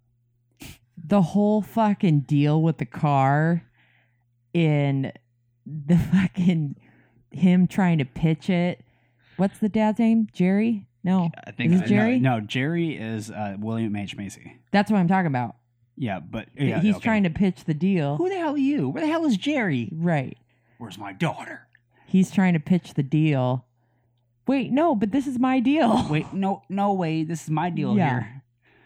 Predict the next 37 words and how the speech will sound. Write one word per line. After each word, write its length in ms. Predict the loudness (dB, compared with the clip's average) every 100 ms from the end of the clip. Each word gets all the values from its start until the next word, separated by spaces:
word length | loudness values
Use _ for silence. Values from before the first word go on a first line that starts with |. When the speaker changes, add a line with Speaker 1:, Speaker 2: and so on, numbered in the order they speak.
| _
Speaker 3:
All 60 | -4
right, 180 | -4 -6 _
f-, 240 | -20 -20 -20 _ _ _
I 100 | -10
guarantee 520 | -4 -2 0 0 0 -2
your 120 | 0
money 240 | -4 -6
back." 280 | -6 -8 -10
<laughs> 200 | -10 -12 -8 -8 -8 -16 -20 _ -20 -20 _ -20 _ -20 -20 -20 -20 _ -20 -20 -20 -20 -4
Speaker 1:
It's 200 | -4 -4
so 280 | -2 2 2
good. 300 | 2 2 0
And 180 | 0 -2
Steve 240 | 0 0
Buscemi's 420 | 2 0 0 0 -2
character 440 | -2 -2 -2 -4
is 100 | -2
so 160 | -2 -2
dark 400 | -2 -4 -2 -2
in 100 | 0
it. 220 | 0 -4 -10
Speaker 3:
It's, 300 | -10 -10 -14
that 440 | -10 -8 -6 -8 -8
is, 340 | -8 -8 -12 -12
I 120 | -12
can't 200 | -6 -6
think 160 | -6 -8
of 80 | -4
anything 360 | -4 -6 -6
else 180 | -8 -8
right 100 | -8
now 200 | -8 -10 -10
that 180 | -12
is 200 | -14 -16 -20 -14
more 240 | -12 -10
sleazy 960 | -12 -16 -16 -10 -8 -10 -14 -18 -20 _ _ -20
than 560 | -14 -12 -10 -10 -10